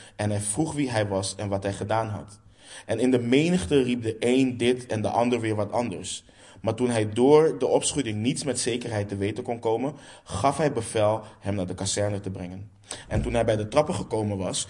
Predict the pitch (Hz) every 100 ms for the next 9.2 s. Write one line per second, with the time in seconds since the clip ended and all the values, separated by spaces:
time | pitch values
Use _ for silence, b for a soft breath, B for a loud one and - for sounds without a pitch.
0 | B - - 104 127 160 156 127 123 110
1 | 110 104 110 107 101 110 101 110 139 139
2 | 127 104 107 107 107 101 101 101 101 101
3 | B B - 98 104 127 127 110 107 107
4 | 95 95 95 - - 104 110 110 120 117
5 | - 82 - - B B B B 104 107
6 | - 147 170 - 123 110 107 101 - 135
7 | 143 - - 110 107 - 139 160 123 107
8 | - B - 113 151 180 170 127 117 98
9 | 95